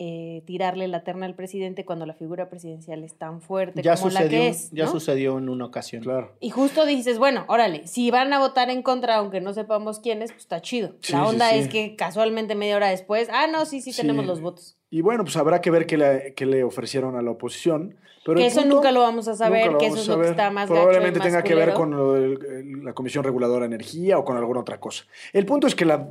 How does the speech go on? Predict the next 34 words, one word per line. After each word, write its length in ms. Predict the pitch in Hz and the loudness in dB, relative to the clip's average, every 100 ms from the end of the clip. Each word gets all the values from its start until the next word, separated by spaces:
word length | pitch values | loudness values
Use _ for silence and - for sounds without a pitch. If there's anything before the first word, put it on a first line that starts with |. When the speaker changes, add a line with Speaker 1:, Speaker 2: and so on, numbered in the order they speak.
| 156 | 0
Speaker 3:
lo, 160 | 160 156 | 0 2
el, 240 | 156 156 170 | 2 2 0
el 140 | 170 | 2
método 520 | 214 226 220 202 196 | 2 2 4 4 4
constitucional 640 | 175 147 151 135 147 165 170 | 2 -2 -4 -4 -2 -2 0
para 220 | 147 127 | 2 2
designar 560 | 123 123 135 139 131 123 | 0 -4 -4 -2 -4 -6
a 80 | |
ministro 320 | 120 135 139 127 | -6 -6 -4 -4
de 20 | |
la 40 | 113 | -4
Suprema 360 | 117 131 127 | -6 -6 -4
Corte 160 | 135 131 | -6 -6
está 160 | 143 | -6
superado, 480 | 123 117 117 127 131 | -8 -6 -2 0 0
es 100 | 131 | -2
ineficiente, 540 | 117 104 110 127 127 117 | -6 -12 -6 -4 -4 -6
es 80 | |
ineficaz, 640 | 113 104 - 98 135 143 - - - - | -10 -12 -14 -4 -2 -2 -4 -16 -20 -6
no 160 | 156 156 | 0 2
garantiza 440 | 143 127 135 143 | 2 0 -4 -6
que 80 | 123 | -4
los 100 | 117 | -6
mejores 300 | 113 127 123 | -6 -8 -8
perfiles 440 | - 113 120 120 113 | -8 -8 -6 -4 -4
de 60 | |
abogados 420 | 107 107 117 110 | -6 -4 -2 -2
o 40 | 107 | -4
abogadas 440 | 107 110 117 107 | -6 -4 -4 -4
lleguen 300 | 120 120 113 | -4 -4 -4
a 60 | 107 | -10
la 80 | 104 | -12
Suprema 420 | - 110 107 104 | -14 -14 -12 -4
Corte. 480 | 135 139 139 131 | -4 -2 -2 -4